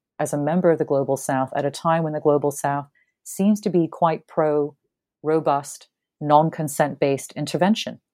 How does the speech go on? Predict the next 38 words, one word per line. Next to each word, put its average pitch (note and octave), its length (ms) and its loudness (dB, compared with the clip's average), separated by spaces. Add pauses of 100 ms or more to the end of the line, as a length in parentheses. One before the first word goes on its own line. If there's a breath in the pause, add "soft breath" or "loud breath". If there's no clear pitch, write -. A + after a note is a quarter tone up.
(420)
This G3+ 160 4
is F3+ 120 -6
something F3 260 -2
that D#3+ 160 0
China D#3+ 460 0
has D3+ 260 -4
to - 80 -10
struggle G3+ 340 -2
with. A#2+ 220 -8
What D#3+ 140 2
does F3 140 0
it - 100 -6
mean E3+ 180 0
to F3 120 -2
be D3+ 120 0
part D3+ 240 2
of C#3+ 60 -6
the D3+ 60 0
Global C#3+ 300 0
South D#3 380 -2
if D#3 140 -8
the D#3 60 -4
Global D3 280 0
South C#3+ 320 0
itself C#3+ 420 -2
is E3 140 -4
willing D#3 300 0
to C3 80 -8
say, B2 340 -4 (240 soft breath)
"Actually, D#3 600 0 (680)
Muammar D#3+ 400 0
Gaddafi D3+ 520 -2
is D#3+ 120 -6
not E3+ 200 4
accepted C3 500 -4
in C3 120 -4
the B2 60 -4
region, A#2+ 420 -8